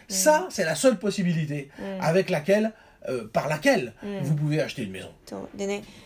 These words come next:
Speaker 2: もし、もし、なんか、でもなんかちょっと本宅以外になんか欲しいって言った場合は、あのー、あれですよ。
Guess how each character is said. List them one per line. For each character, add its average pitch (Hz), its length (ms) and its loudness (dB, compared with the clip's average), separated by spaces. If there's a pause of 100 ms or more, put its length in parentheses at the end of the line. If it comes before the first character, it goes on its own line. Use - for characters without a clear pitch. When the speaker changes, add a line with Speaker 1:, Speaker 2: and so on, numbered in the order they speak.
(140)
Speaker 2:
も 415 160 -4
し、 220 720 -2
も 294 160 -8
し、 196 460 -6
な 190 140 -6
ん 190 60 -10
か、 170 240 -6
で 190 100 -8
も 190 140 -10
な 190 140 -8
ん 190 40 -12
か 175 120 -8
ち - 80 -14
ょ 277 40 -2
っ 277 40 -6
と 180 240 -4 (380)
本 262 220 -6
宅 269 240 -4
以 254 180 -4
外 214 200 -4
に 175 120 -6
な 190 100 -6
ん 190 60 -12
か 180 80 -10
欲 165 180 -10
し 190 180 -8
い - 20 -6
っ 160 40 -10
て - 180 -12
言 156 180 -8
っ - 20 -8
た 160 220 -10
場 156 220 -6
合 156 100 -6
は、 165 340 -4 (400)
あ - 200 -4
の 190 720 -4 (680)
ー、 208 40 -10
あ - 20 -4
れ 220 60 -6
で 247 100 -4
す - 140 -10
よ。 165 60 -12